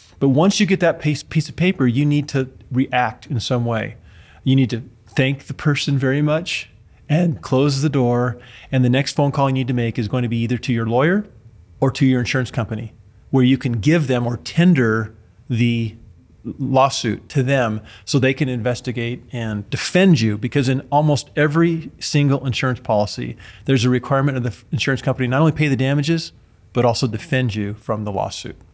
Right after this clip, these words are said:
And they will get their own lawyer involved or tell you that they won't, and then you can get your lawyer involved to defend your rights under, under whatever happened, negligence rights, and you can say,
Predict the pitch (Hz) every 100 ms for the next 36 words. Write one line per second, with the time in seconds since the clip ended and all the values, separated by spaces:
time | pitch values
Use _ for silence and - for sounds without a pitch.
0 | _ - 123 107 160 175 139 123 131 127
1 | 127 147 139 127 117 120 113 123 107 101
2 | 110 - - - - 139 127 151 143 135
3 | 123 113 117 117 143 120 - - - 131
4 | 120 123 127 120 110 131 127 113 107 107
5 | 110 107 - 117 - 127 127 113 110 113
6 | 113 113 - 120 110 107 101 - - _
7 | _ - - 117 117 113 107 107 120 120
8 | 117 113 123 107 98 - 120 123 127 110
9 | 113 123 120 - 117 120 113 - 110 113